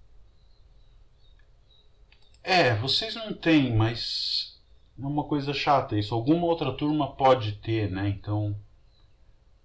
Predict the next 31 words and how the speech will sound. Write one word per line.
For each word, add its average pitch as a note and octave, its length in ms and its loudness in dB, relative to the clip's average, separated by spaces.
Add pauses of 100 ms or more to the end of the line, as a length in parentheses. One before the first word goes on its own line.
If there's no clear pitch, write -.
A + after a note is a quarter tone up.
(380)
de G2+ 80 -6
repente G#2 300 -2
algum A2 180 -2
professor G#2+ 440 -4
fica G#2+ 160 -6
bravo G2 400 0
que - 100 -8
eu G#2 80 -2
dei G2+ 160 0
aula F#2+ 300 -2
a D#2+ 40 -8
mais E2 600 -8
e - 160 -16
tal. G2+ 260 -2
Tem, B2+ 300 -8
tem D3+ 200 -2
dessas A#2 320 -6
coisas. D#2+ 480 -10 (720)
É, G2 640 0 (1160)
em, C#3 120 -4
pri-, D3 240 2
em D3 80 6
princípio E3+ 640 0
tá G3 140 0
suspenso. A#2+ 1300 -4 (180)
A, - 400 -4
o G#2+ 100 -6
calendário B2 640 2
não D3+ 200 -2
prevê D3+ 380 -2
aulas A#2+ 800 0